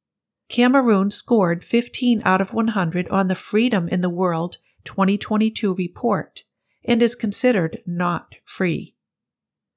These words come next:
Terrorism issues. The Boko Haram insurgency began in Nigeria in two thousand nine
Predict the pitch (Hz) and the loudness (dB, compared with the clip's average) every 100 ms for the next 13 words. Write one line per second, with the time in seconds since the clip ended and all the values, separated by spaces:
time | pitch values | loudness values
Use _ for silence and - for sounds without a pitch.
0 | _ - - 240 254 214 170 - 156 175 | _ -16 -4 0 2 4 2 0 -2 -2
1 | 156 - 156 147 - - _ _ _ _ | -2 -2 -6 -6 -10 -12 _ _ _ _
2 | _ _ _ _ - 185 175 190 196 226 | _ _ _ _ -4 -2 2 2 4 0
3 | 220 226 233 240 175 170 185 - 180 165 | 2 2 4 4 2 0 -2 0 0 0
4 | 165 160 180 185 202 202 175 165 - 180 | -4 -2 -2 -2 0 0 0 0 -2 -2
5 | 175 175 185 185 165 - 160 _ - 214 | -2 0 0 0 -2 -6 -8 _ -4 -2
6 | 202 208 185 175 170 165 165 175 185 165 | 0 0 2 0 0 -4 -4 -4 -4 -4
7 | 165 | -8